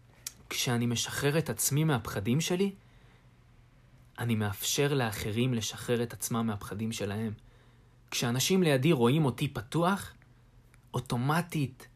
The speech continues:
הם נפתחים. כי הם רואים בן אדם שלא אכפת לו, שהוא פשוט הוויה, שהוא פשוט מי שהוא. אז זה פעם אחת יכול להיות גברי, ופעם אחת זה יכול להיות ילדותי. אבל זה גם חלק מזכריות, חלק מגבריות, זה להיות פתוח ולהיות מוכן,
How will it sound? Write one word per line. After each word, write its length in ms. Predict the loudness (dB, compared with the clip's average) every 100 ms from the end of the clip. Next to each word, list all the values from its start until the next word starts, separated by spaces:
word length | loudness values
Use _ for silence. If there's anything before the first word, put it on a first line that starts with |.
| -12
הם 160 | -4 -2
נפתחים. 580 | -2 -4 -2 0 0 -2 -10 -20 -20 -20 -20 -20 -20 -20 -20 -20 -2
כי 100 | 2
הם 80 | 6
רואים 260 | 6 6
בן 140 | 6 4
אדם 240 | 2 0
שלא 280 | 0 4 4
אכפת 440 | 2 -2 -4 -2
לו, 220 | 0 0 -2 -14 -20 -20 -20 -14
שהוא 180 | -2 -2
פשוט 420 | 0 2 2 0 -8 -20 -20 -20 -20 -20 -20 -20 -20 -18 -4
הוויה, 440 | 2 6 8 8 6
שהוא 200 | 2 0
פשוט 320 | -2 -2 2
מי 160 | 2 4
שהוא. 400 | 4 6 6 4 -4 -20 -20 -20 -20 -4
אז 160 | 0 2
זה 80 | 4
פעם 220 | 4 4
אחת 220 | 2 2
יכול 220 | 4 6
להיות 220 | 6 6
גברי, 360 | 4 4 6 6
ופעם 260 | 6 4 2
אחת 200 | 0 2
זה 80 | 0
יכול 200 | 2 4
להיות 180 | 6 4
ילדותי. 600 | 4 2 2 4 4 0 -14 -20 -20 -20 -20 -20 -12 -2
אבל 180 | 0
זה 120 | 2 4
גם 200 | 4 4
חלק 280 | 4 4
מזכריות, 640 | 2 2 0 2 2 2 2
חלק 260 | -2 0
מגבריות, 540 | 2 2 2 0 0 0
זה 80 |
להיות 260 | 2 0 0
פתוח 380 | -4 2 2 2
ולהיות 320 | 0 2 2
מוכן, 320 | 0 -2 -2